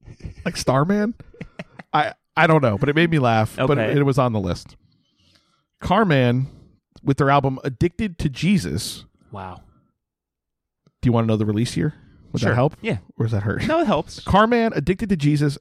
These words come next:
Speaker 1: nineteen ninety-one.
Speaker 2: All right.
Speaker 1: Amy Grant,
Speaker 2: Mm-hmm.
Speaker 1: Age to Age, nineteen eighty-two.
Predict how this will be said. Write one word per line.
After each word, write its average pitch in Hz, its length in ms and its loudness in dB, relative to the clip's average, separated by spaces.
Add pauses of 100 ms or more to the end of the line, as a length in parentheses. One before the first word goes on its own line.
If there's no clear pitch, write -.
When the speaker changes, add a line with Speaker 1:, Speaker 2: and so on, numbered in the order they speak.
Speaker 1:
nineteen 202 640 -2
ninety-one. 160 880 -2 (380)
Speaker 2:
All 165 120 0
right. 185 260 -2 (1300)
Speaker 1:
Amy 214 300 2
Grant, 185 480 0
Speaker 2:
Mm-hmm. 131 400 -4 (560)
Speaker 1:
Age 214 400 0
to - 180 -2
Age, 120 500 -2 (180)
nineteen 180 400 -2
eighty-two. 165 800 -2